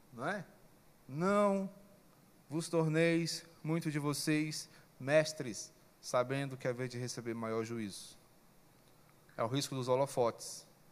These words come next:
é o risco das disputas, é o risco da fama, né, da projeção. Nós vimos aí, a mídia todo o tempo tá falando isso, a morte do M C Kevin, por exemplo.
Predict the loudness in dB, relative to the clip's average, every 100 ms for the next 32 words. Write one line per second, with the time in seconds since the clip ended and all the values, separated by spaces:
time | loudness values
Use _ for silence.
0 | _ -20 -20 _ -10 -6 -6 -6 -4 -4
1 | -4 -6 -6 -6 -8 -10 -12 -16 -20 -20
2 | -20 -2 2 4 4 6 4 4 6 6
3 | 4 -4 -14 -20 -20 -4 0 0 0 -2
4 | -2 -6 -4 -4 -6 -16 -20 -20 -20 -20
5 | -18 -14 -10 -6 -4 -2 -2 -4 -8 -20
6 | -20 _ _ -20 _ -20 -20 -20 -20 -20
7 | _ -18 -12 -10 -8 -6 2 2 2 -4
8 | -8 -8 -10 -6 -4 -4 -6 -6 -6 -4
9 | 0 0 0 -4 -4 -4 -6 -6 0 2
10 | 2 0 4 4 2 -2 -6